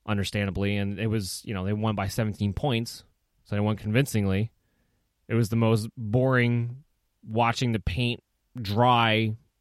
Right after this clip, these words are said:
victory for the Miami Dolphins I've ever seen in my entire life, but they did what they had to do. Ryan Fitzpatrick came in. He was a streaming option for a lot of people at the last second.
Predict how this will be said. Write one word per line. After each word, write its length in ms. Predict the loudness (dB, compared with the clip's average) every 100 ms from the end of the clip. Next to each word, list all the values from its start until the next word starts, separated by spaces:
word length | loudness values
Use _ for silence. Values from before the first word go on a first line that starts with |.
| _
victory 640 | -12 -2 -2 0 -2 0
for 80 | 2
the 80 | 2
Miami 260 | 4 2
Dolphins 320 | 4 2 2 0
I've 80 |
ever 120 | -2 -2
seen 160 | -2
in 80 | -2
my 80 | -2
entire 240 | 0 0
life, 220 | 4 2 0 -10 -20 -10
but 380 | 4 6 6 2 _ _ _ _ _ _ -2
they 100 | 0
did 60 |
what 100 | 2
they 60 | 2
had 140 | 2
to 80 | 0
do. 160 | -2 -4 -10 _ _ _ _ _ _ 4
Ryan 200 | 6 4
Fitzpatrick 520 | 2 4 4 2 -2
came 260 | 0 2
in. 140 | 4 4
He 100 | 4
was 160 | 4
a 120 | 2 0
streaming 440 | 0 0 2 0 0
option 400 | 2 2 0 -2
for 120 | 0
a 60 | 2
lot 200 | 2 2
of 80 |
people 420 | 0 0 2 0 -2 _ -10
at 60 | -4
the 80 |
last 280 | 0 0 0
second. 320 | -4 -4 -6